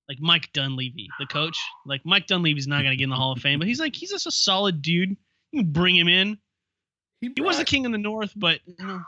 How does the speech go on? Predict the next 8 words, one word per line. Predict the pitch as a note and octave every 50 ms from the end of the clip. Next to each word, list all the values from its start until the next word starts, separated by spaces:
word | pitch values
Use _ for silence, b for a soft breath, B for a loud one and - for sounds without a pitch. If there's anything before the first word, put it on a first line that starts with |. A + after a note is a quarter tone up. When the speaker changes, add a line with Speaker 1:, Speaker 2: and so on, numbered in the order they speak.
| - - - - -
Speaker 2:
He | G#3 A#3+ D#4
united | D#4+ C#4+ A#3 F#3 E3 E3 E3 D#3+ D3+ C3
a | A#2
lot | G#2+ A2 A2 A2+ A2+ A2+ G#2+ G2 F2 - - _ _ _
of | A2 F#2+ F2 -
people. | - G#2+ F#2+ D#2 - F2 C#2+ D2 - - _ _ _ _ _ _ _ _ _ _ _ _ _ _ _ _ _
Like, | - G#2+ G#2+ G#2
he, | G#2 A#2+ D3+ F3+ F3+ E3+